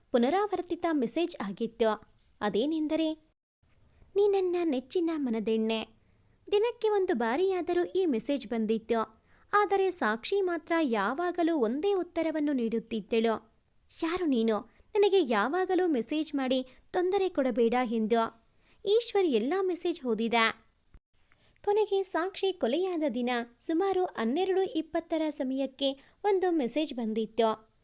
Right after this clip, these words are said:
"ನಾನು ಯಾರು ಎಂದು ತಿಳಿದುಕೊಳ್ಳುವ ಆಸೆ ಇದ್ದರೆ ಜೇನೂರು ಪಾರ್ಕ್ ಬಳಿ ಬಾ" ಎಂದು. ಹಾಗಿದ್ದರೆ ಆಕೆ ಅವತ್ತು ಗಿರೀಶನ ಕಾರಿಂದ ಗಾಬರಿಯಾಗಿ ಇಳಿದಿದ್ದು ಇದಕ್ಕಾಗಿ. ಅಂದರೆ ಗಿರೀಶ ನಿಜ ಹೇಳುತ್ತಿದ್ದ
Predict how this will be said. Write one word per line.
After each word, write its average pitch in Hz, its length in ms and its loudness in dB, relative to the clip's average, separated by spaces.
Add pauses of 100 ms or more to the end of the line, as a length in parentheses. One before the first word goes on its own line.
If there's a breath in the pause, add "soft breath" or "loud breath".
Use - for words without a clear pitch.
(400)
"ನಾನು 403 220 4
ಯಾರು 233 420 2
ಎಂದು 370 340 2
ತಿಳಿದುಕೊಳ್ಳುವ 330 720 0 (160)
ಆಸೆ 240 260 -4
ಇದ್ದರೆ 226 760 -2
ಜೇನೂರು 330 600 2
ಪಾರ್ಕ್ 285 380 -4
ಬಳಿ 254 240 0
ಬಾ" 214 480 -2 (140)
ಎಂದು. 226 600 -2 (500)
ಹಾಗಿದ್ದರೆ 311 760 -4 (220 soft breath)
ಆಕೆ 403 300 2
ಅವತ್ತು 370 500 0
ಗಿರೀಶನ 320 520 0 (100)
ಕಾರಿಂದ 349 500 0 (100)
ಗಾಬರಿಯಾಗಿ 330 760 0
ಇಳಿದಿದ್ದು 294 580 -4
ಇದಕ್ಕಾಗಿ. 226 920 -2 (400)
ಅಂದರೆ 359 380 2 (360 soft breath)
ಗಿರೀಶ 247 460 0
ನಿಜ 311 300 2
ಹೇಳುತ್ತಿದ್ದ 311 600 0